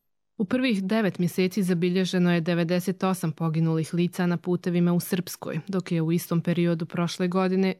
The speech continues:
taj broj bio osamdeset. Kako ističe direktor Agencije za bezbjednost saobraćaja Republike Srpske Milija Radović,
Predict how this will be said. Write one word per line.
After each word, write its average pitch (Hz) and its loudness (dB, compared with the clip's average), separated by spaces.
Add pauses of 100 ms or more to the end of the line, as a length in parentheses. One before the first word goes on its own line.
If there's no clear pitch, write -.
taj 190 2
broj 185 2
bio 165 0
osamdeset. - -2 (320)
Kako 254 -2
ističe 208 0
direktor 190 0
Agencije 170 0
za 165 -2
bezbjednost 170 -2
saobraćaja 160 -2
Republike 165 -4
Srpske - -4
Milija 160 0
Radović, 180 0